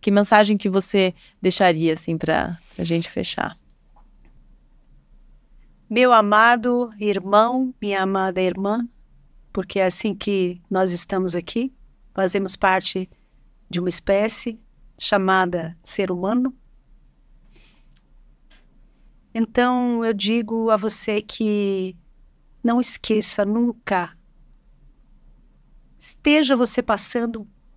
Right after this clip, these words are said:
Speaker 2: o que você estiver passando, você é um ser divino. Estamos esquecidos disso. É só isso. Mas você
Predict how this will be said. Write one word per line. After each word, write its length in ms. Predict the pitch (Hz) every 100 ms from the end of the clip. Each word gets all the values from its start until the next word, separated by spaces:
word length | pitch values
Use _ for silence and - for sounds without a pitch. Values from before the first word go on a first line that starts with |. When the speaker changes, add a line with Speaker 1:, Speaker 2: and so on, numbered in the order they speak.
| _ -
Speaker 2:
o 360 | 233 - 247
que 180 | - 349
você 220 | 320 -
estiver 240 | 269 254 233
passando, 520 | 220 - 214 202 196 - - -
você 840 | 190 247 277 - - 254 247 269 - -
é 260 | 247 247 262
um 120 | 262 262
ser 520 | - - 226 220 - _ 196
divino. 720 | 196 208 185 196 180 185 - - - _ _ _ - _ - - _ _ _ - _ - _ - _ _ - - _ _ - _ _ _ _ _ _
Estamos 340 | - - 330 302
esquecidos 640 | - 294 - 254 220 214
disso. 400 | 175 190 - - - _ _ _
É 80 | 214
só 200 | - 285
isso. 440 | 254 202 - - - _ _ - _
Mas 140 | 208 196
você 600 | 240 - - 220 214